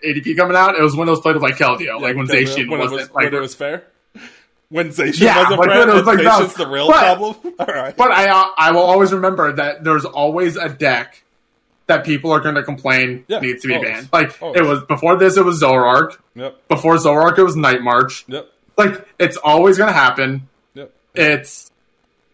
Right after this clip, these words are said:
Speaker 1: what I wanna look at when people are like, "Oh, this deck took so many spots at the top," I also wanna see how much of that deck is at the bottom tables.
Speaker 2: Yep. And it's like,
Speaker 1: Like, when,
Speaker 2: I don't
Speaker 1: when a
Speaker 2: know.
Speaker 1: deck, when eighty percent of the field is playing a deck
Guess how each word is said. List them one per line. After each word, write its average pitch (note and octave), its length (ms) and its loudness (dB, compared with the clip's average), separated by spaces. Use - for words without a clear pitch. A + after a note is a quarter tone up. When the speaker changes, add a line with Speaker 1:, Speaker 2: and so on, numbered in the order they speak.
Speaker 1:
what G#3 160 2
I E3+ 200 2
wanna A#3 180 0
look A3+ 180 -4
at B3 240 -2
when E3 120 -6
people F3+ 280 -6
are F3+ 100 0
like, D#3 320 -2
"Oh, G3 200 2
this C3+ 160 -4
deck C#3+ 340 -2
took - 160 -16
so C#3 160 -4
many C#3 160 -6
spots B2+ 340 -4
at C3 40 -12
the B2 120 -4
top," B2+ 380 -2
I E3+ 120 4
also G#3+ 280 4
wanna E3+ 160 2
see F3 120 -2
how E3+ 120 2
much D#3+ 180 -4
of D3 60 -8
that C3 160 -8
deck C#3+ 180 -6
is C#3+ 100 -8
at C3+ 80 -10
the C3 60 -12
bottom A#2 280 -10
tables. G#2+ 440 -20
Speaker 2:
Yep. C#3 180 -16
And F3 280 -6
it's A#2 180 -16
like, G#2+ 240 -16
Speaker 1:
Like, D#3 260 -2
when, G#3+ 160 0
Speaker 2:
I G#3 40 -2
don't G3+ 80 -4
Speaker 1:
when A3+ 120 2
a G3+ 40 0
Speaker 2:
know. D3+ 60 -8
Speaker 1:
deck, A3 280 0
when G3 280 -2
eighty F#3+ 260 0
percent E3 340 -4
of D3+ 60 -4
the C#3 80 -10
field D3 520 -4
is - 140 -6
playing C#3+ 320 -2
a C3 100 -4
deck C3+ 360 -4